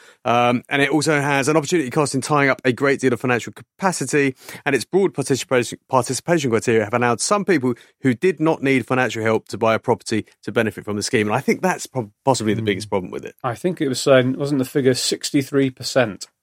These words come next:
Speaker 2: I think there was sixty-three percent of the buyers didn't need this.
Speaker 1: I think, I think it also said that four percent of, of people who access help to buy were on household incomes of a hundred thousand pounds or
Speaker 2: That's
Speaker 1: more.
Speaker 2: correct, yes, that is correct.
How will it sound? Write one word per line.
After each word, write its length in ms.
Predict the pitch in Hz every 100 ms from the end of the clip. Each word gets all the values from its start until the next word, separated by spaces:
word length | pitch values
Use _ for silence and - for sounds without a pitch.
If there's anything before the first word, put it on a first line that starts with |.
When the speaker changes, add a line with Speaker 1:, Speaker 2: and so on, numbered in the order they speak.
| _
Speaker 2:
I 40 | -
think 140 | 135
there 60 | -
was 100 | 120
sixty-three 760 | - - - - 160 156 156
percent 520 | 143 131 151 139 127 123
of 80 |
the 120 | 113 113
buyers 560 | 127 123 113 127 - - 127
didn't 420 | 113 131 123 123 135
need 320 | 117 117 113
this. 400 | 117 - - - -
Speaker 1:
I 80 |
think, 200 | 131 190 - _
I 80 | 143
think 120 | 180
it 40 | 170
also 200 | 165 156
said 140 | 147
that 100 | 127
four 360 | - 175 175 170
percent 400 | 135 - 113 -
of, 260 | 107 - -
of 120 | 120
people 220 | 123 110
who 140 | 110 117
access 320 | - - 110
help 180 | 123 107
to 80 | 110
buy 420 | 120 113 110 110 - _ _ _ _ _
were 220 | 120 120
on 100 | 117
household 320 | 120 117 127
incomes 280 | 117 104 110
of 80 | 101
a 40 |
hundred 240 | 101 110 101
thousand 300 | 107 101 98
pounds 240 | 110 101
or 40 | 98
Speaker 2:
That's 160 | 95
Speaker 1:
more. 100 | 95
Speaker 2:
correct, 340 | 127 120 - -
yes, 260 | 120 -
that 200 | 139 147
is 120 | 135
correct. 500 | - - - - -